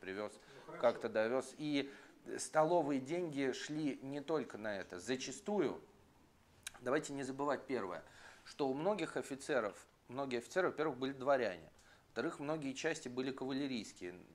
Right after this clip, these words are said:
Speaker 1: в-третьих, многие части были гвардейские, ну, где происхождение людей до сих пор не давало им покоя. И, э,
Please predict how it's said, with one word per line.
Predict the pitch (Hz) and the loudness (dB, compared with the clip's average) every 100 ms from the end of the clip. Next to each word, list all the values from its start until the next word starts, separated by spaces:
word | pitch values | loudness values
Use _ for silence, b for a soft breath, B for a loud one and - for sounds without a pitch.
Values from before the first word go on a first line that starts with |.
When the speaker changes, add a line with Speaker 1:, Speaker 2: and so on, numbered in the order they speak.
| 85 85 - | -20 -18 -18
Speaker 1:
в-третьих, | - 143 151 151 156 | -8 -4 -2 -4 -6
многие | 147 143 139 | -6 -6 -2
части | 156 147 127 | -2 -2 -2
были | 127 131 | 2 2
гвардейские, | 131 139 143 127 - - 95 | 6 6 4 0 0 -8 -12
ну, | 104 | -12
где | 101 107 90 78 - - - | -10 -6 -6 -8 -18 -20 -10
происхождение | 107 101 107 98 113 104 92 | -10 -6 -6 -6 -6 -8 -8
людей | 95 101 113 | -10 -6 -8
до | - | -8
сих | - | -10
пор | - 92 | -8 -8
не | 92 | -4
давало | 98 104 95 90 | 0 2 0 -4
им | 90 | -4
покоя. | 101 - 95 80 B B B B B | -6 -4 -6 -8 B B B B B
И, | 120 135 135 135 | -2 2 2 6
э, | 135 135 135 131 127 | 8 8 10 8 6